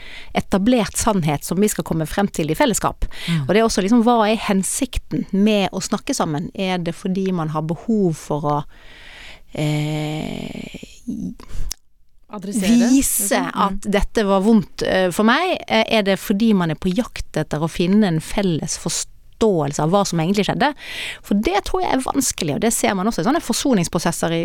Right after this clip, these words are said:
Speaker 1: i fredsprosesser. Det handler, forsoning handler ikke egentlig, eh, om å finne den ene sannheten, fordi det finnes ikke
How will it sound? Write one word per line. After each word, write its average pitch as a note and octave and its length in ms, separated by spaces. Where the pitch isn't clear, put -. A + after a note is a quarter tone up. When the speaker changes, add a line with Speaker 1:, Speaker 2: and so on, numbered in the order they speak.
Speaker 1:
i F#3 40
fredsprosesser. - 880
Det C#4 160
handler, G#3 480
forsoning G#3 640
handler F#3 380
ikke - 160
egentlig, G3+ 580
eh, E3 200
om F3 160
å E3+ 80
finne F#3+ 540
den F#3 240
ene F3 440
sannheten, F#3 580
fordi A3 300
det A3+ 120
finnes A3 540
ikke D3+ 220